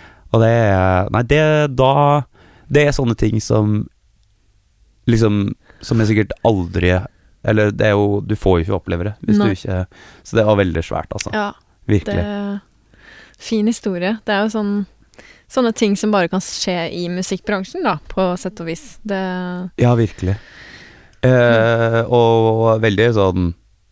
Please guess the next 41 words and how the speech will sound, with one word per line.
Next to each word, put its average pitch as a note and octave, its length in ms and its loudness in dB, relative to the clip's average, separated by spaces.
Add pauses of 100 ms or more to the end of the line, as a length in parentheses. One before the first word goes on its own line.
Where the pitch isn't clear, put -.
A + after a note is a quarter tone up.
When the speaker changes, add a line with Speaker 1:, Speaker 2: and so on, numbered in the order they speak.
(340)
Speaker 1:
det B2+ 120 4
er B2+ 60 6
jo A2+ 160 2
en G2+ 520 -2
fantastiske - 840 -6
siden F2+ 200 -2 (120)
av F#2+ 80 -4
musikkbransjen, G2 600 -6
da. A2 180 0
Jeg, G2+ 240 0
Speaker 2:
Mm. A3 340 -2 (260)
Speaker 1:
jeg B2 80 2
har C3 60 4
jo B2+ 120 2
liksom B2 180 0
pratet G2+ 320 2
litt F2 160 -2
om F#2 100 -2
det F2+ 200 0
nå F2 200 0
rundt E2+ 200 -2
den F2+ 260 -2
Gutta F2+ 260 -2
som F2+ 160 -4
gret-plata F2+ 640 -4
som G2 100 -2
kom, A2 400 -2 (200)
eh, G#2 160 2
Speaker 2:
Ja. - 140 2
Speaker 1:
at, F4 80 -8
eh, G2 220 0
jeg F#2 460 0 (1000)
kanskje F#2+ 520 0 (260)
synes F#2+ 220 -2
også F2+ 200 -2
det F2+ 60 -2
var F2+ 120 0
litt F2 100 -6
vanskelig, F2 680 -4
fordi G#2+ 140 -2
jeg, G2+ 200 0